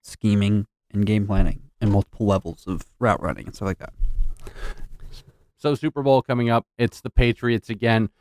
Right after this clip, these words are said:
Speaker 2: I'm not thrilled that the <laughs> Patriots win all the time because it's, it's boring.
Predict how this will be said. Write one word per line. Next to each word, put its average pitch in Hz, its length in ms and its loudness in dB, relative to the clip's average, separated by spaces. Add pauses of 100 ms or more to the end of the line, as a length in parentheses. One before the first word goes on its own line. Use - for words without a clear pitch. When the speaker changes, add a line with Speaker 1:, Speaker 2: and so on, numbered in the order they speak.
(360)
Speaker 2:
I'm 196 100 0
not 220 240 4
thrilled 170 360 2
that 165 100 -8
the - 80 -4
<laughs> - 120 -6
Patriots 175 560 4
win 160 240 2
all 160 140 2
the 151 120 -2
time 165 380 2 (440)
because 135 260 2
it's, 120 380 0
it's 135 180 2
boring. 127 440 0